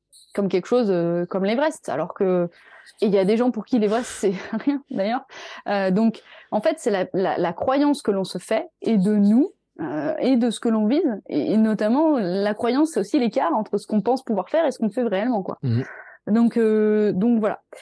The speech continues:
Speaker 1: Et donc, l'ensemble de, de ces conditions permettent à un, permettent à un individu de s'engager à court, moyen et long terme. Pourquoi ?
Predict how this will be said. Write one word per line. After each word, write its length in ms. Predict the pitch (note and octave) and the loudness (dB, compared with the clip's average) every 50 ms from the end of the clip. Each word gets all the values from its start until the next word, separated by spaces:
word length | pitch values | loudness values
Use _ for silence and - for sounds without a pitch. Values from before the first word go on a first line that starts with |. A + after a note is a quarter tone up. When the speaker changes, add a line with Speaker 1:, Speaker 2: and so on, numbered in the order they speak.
| - _ - | -20 _ -2
Speaker 1:
Et 100 | - A#3+ | 0 2
donc, 320 | A3+ D#4 G#4 G#4 G#4 - - _ | 2 2 2 0 -2 -4 -6 _
l'ensemble 680 | - A3+ B3 D4 E4+ E4 - - F#4 D4+ A#3+ G3+ F3+ - | 0 2 2 2 2 0 0 0 2 2 4 2 2 0
de, 260 | - F3 G3+ G3 F#3+ - | 0 0 0 0 0 0
de 140 | F#3 F3+ G3+ | -2 -2 -4
ces 180 | F3+ - G#3 G3 | -2 -2 -4 -4
conditions 600 | - - D4 D4+ C#4 B3 A#3+ A3 - - D#4 F4+ G4 | 0 2 4 4 4 4 2 0 -2 -2 -2 -2 0
permettent 360 | - A3+ A3 A#3+ C#4+ E4+ - - | -2 -2 0 0 0 -2 -2 -2
à 60 | G#3 | 0
un, 280 | G3 G3+ G3+ G3+ G3+ - | 0 2 2 2 0 -2
permettent 540 | - - - - F3 E3+ F3+ A3 C#4 - | -4 -8 -10 -6 -2 -2 0 -2 -2 -2
à 40 | A3+ | -2
un 140 | F3+ F3 F3 | -2 0 0
individu 460 | F#3 F#3+ G3 G3 G3 G3+ A3 G#3 A3+ | 2 2 2 0 0 2 2 2 2
de 100 | F#3+ F3 | 2 0
s'engager 540 | F3 - - E3 E3 D3+ D#3 D3+ E3 - - _ _ _ _ _ _ - | -2 -4 -4 -4 -4 -4 -4 -4 -6 -8 -8 _ _ _ _ _ _ -16
à 80 | E3 | -16
court, 400 | E3 - - C4 D4+ F#4 - - _ _ _ - | -12 -8 -4 -4 -4 -4 -6 -18 _ _ _ -8
moyen 320 | F#3 F3 F3 F3+ A3 C#4+ F4 - _ - | -6 -4 -2 -2 -2 -4 -6 -8 _ -6
et 80 | - B3 | -4 -2
long 140 | A3+ A3 G3+ | -2 -2 -2
terme. 240 | - E3+ D#3+ E3 E3 _ _ - | -4 -6 -8 -8 -12 _ _ -8
Pourquoi ? 300 | G#3 - - - C4 | -8 -6 -2 -2 -4